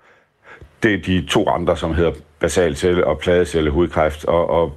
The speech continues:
pladecellehudkræft er den farligste af de to, øh, og har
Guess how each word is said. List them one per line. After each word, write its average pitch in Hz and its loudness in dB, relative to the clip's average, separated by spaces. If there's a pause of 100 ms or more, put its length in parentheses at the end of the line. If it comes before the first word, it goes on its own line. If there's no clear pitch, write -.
(120)
pladecellehudkræft 90 0
er 85 2
den 78 -4
farligste 85 0
af 71 -2
de 87 -2
to, 85 -2 (100)
øh, 78 2
og 71 0
har 82 0